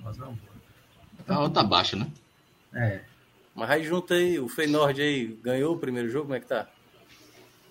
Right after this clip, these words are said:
Speaker 1: Aí eu lembro não.
Speaker 3: É, aí é.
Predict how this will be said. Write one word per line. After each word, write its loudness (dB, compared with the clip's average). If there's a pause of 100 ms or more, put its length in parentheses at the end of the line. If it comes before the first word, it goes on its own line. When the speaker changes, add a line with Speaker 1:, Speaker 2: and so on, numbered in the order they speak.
(160)
Speaker 1:
Aí -2
eu 2
lembro 4
não. -8 (1080)
Speaker 3:
É, -8
aí -4
é. -6